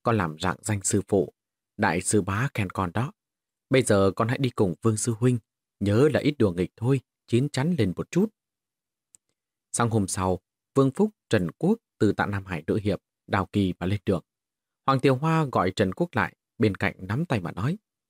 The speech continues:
"Việt cũng thế, Hán cũng vậy. Ai tốt thì là bạn của ta, ai xấu thì là kẻ thù của ta. Em đi cùng Vương Phúc nên gắng học hỏi những kinh nghiệm về võ công, hành binh của Thục, sau này con dùng đến." Nàng lấy chuỗi ngọc trai đeo lên cổ,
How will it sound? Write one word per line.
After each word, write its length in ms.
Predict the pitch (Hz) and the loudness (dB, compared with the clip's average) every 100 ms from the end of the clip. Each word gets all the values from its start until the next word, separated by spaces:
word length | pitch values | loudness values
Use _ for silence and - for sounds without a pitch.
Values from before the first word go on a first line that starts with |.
| _ _ _ _ - | _ _ _ _ 0
"Việt 260 | 101 - | 2 2
cũng 140 | 113 107 | -2 -2
thế, 300 | 110 131 202 - _ | 0 0 0 -6 _
Hán 240 | - 117 143 | 0 0 0
cũng 160 | 147 | -2
vậy. 200 | 135 98 - _ _ _ | 0 -2 -2 _ _ _
Ai 160 | 139 135 | 0 0
tốt 240 | - 208 - _ - | 2 2 0 _ 0
thì 120 | 110 | 2
là 120 | 90 | 2
bạn 200 | 92 82 | 0 -2
của 140 | - | -4
ta, 260 | - 127 135 - _ _ | -4 -2 -4 -6 _ _
ai 160 | 147 160 | 0 0
xấu 340 | - 135 170 | 0 0 0
thì 140 | 214 123 | 0 0
là 140 | 92 | 0
kẻ 180 | - 90 | -2 -4
thù 140 | - 101 | -2 -2
của 160 | - | 0
ta. 260 | - 131 135 - _ _ _ _ | -2 -2 -4 -10 _ _ _ _
Em 160 | 165 | 0
đi 80 | 160 | 0
cùng 220 | 156 101 95 | 0 -2 2
Vương 160 | 143 147 | 0 2
Phúc 200 | 202 220 _ _ | -2 -2 _ _
nên 140 | 113 104 | 0 0
gắng 160 | 135 135 | -2 -4
học 160 | 98 | -8
hỏi 260 | - 101 80 | -2 -2 -2
những 180 | 92 113 | 0 -2
kinh 180 | - 98 | 0 0
nghiệm 180 | 92 98 - | 2 0 -4
về 200 | - 98 | 2 2
võ 200 | 92 - | 2 -2
công, 260 | - 165 156 - _ | 0 0 0 -4 _
hành 200 | - 113 | 0 2
binh 160 | 147 160 | 2 0
của 140 | - | 0
Thục, 240 | 90 101 - _ _ | 0 -2 -4 _ _
sau 200 | - 107 | -4 -2
này 240 | 90 87 76 | -2 -4 -2
con 140 | - 95 | -2 -2
dùng 180 | 92 - | -4 -4
đến." 220 | 110 175 _ _ _ _ _ _ _ _ _ _ _ _ - | -6 -6 _ _ _ _ _ _ _ _ _ _ _ _ -2
Nàng 140 | 131 | 2
lấy 100 | 135 | 2
chuỗi 160 | 139 175 | 4 2
ngọc 260 | 160 104 - | 2 -2 -2
trai 260 | 135 139 - | 0 0 0
đeo 140 | 131 127 | -2 0
lên 140 | 123 | -4
cổ, 260 | - 107 | 0 0